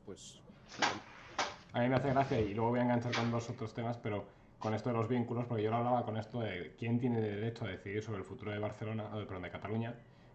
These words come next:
Speaker 2: Dice, "Oye, mis ancestros son de Cataluña, un cincuenta por ciento.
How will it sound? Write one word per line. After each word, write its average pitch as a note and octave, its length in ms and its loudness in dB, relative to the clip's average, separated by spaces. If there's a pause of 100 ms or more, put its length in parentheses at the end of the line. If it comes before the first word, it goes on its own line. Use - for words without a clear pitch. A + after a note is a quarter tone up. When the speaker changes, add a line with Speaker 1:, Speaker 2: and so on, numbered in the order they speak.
Speaker 2:
Dice, G2+ 120 -4
"Oye, B2 140 2
mis G2 140 -2
ancestros G2+ 460 -6
son C#3 100 2
de F2 100 -2
Cataluña, F2 640 -2
un F2+ 160 -8
cincuenta F2 360 -8
por F2 120 -8
ciento. C3+ 400 -4